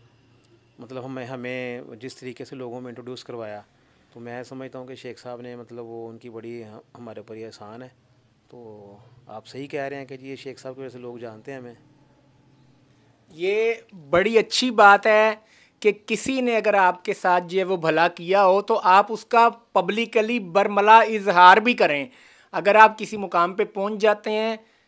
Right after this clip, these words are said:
Speaker 2: तो उन सीढ़ियों को मत भूलिएगा जिन पे चढ़ के आपने ये सफ़र बुलंदी का तय किया होता है। और जैसे ताहिर भाई ने कहा कि जो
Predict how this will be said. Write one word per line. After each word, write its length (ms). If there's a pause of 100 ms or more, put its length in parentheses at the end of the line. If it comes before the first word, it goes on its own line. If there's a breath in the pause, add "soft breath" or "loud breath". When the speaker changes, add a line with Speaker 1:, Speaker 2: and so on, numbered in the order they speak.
(200 soft breath)
Speaker 2:
तो 60
उन 280
सीढ़ियों 460
को 100
मत 200
भूलिएगा 800 (300 soft breath)
जिन 220
पे 160
चढ़ 300
के 160
आपने 320
ये 140
सफ़र 320
बुलंदी 400
का 140
तय 240
किया 260
होता 220
है। 220 (400 soft breath)
और 100
जैसे 340
ताहिर 340
भाई 180
ने 120
कहा 320
कि 140
जो 720